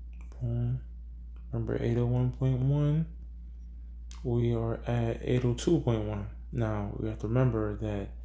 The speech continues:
the Dragon's Fist was tempered. Oops.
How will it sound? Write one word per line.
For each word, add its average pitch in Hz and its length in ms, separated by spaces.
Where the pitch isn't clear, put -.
the 107 440
Dragon's 110 460
Fist - 320
was - 100
tempered. 160 840
Oops. - 420